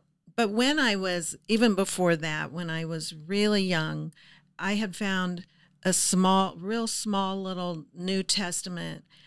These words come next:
I remember it had a red cover, and I was, I was probably only about six, maybe seven, and I heard my sister one night, my older sister,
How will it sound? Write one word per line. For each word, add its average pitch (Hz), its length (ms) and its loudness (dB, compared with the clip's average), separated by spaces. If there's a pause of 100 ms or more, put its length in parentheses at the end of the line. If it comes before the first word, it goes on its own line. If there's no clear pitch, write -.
(100)
I 180 80 -2
remember 185 380 4
it 185 80 0
had 185 180 -2
a 170 60 -6
red 175 360 -8
cover, 170 520 -6 (600)
and 180 400 0
I 208 160 -2
was, 240 360 -4 (140)
I 247 100 2
was 349 160 -6
probably 247 520 -2
only 202 260 -2
about 175 480 -4 (300)
six, - 840 -2 (100)
maybe 170 320 -4
seven, 180 560 -4 (200)
and 180 480 2 (340)
I 196 120 2
heard 226 240 0
my 208 200 -2
sister 175 680 -4
one 185 300 -4
night, 175 340 -4 (340)
my 180 160 2
older 185 320 -2
sister, 185 600 -4